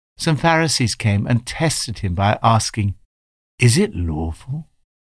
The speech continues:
for a man to divorce his wife?" "What did Moses command you?" he replied.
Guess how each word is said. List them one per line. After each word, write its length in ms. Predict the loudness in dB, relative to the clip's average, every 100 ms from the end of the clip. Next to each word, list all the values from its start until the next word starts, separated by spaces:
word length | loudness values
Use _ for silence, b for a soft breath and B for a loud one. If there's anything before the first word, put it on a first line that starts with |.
| _ 0
for 80 | 4
a 60 |
man 340 | 6 4 2 0
to 100 | -2
divorce 520 | -2 0 -2 -4 -2
his 200 | -4 -4
wife?" 380 | -6 -4 -6 -10 _ _ _ _ _ _ _ _ _ -4
"What 140 | -2
did 220 | 0 0
Moses 520 | 4 4 2 -4 -6 -2
command 440 | 2 4 4 2
you?" 60 | -2
he 120 | -2
replied. 680 | -2 -4 -4 -4 -8 -14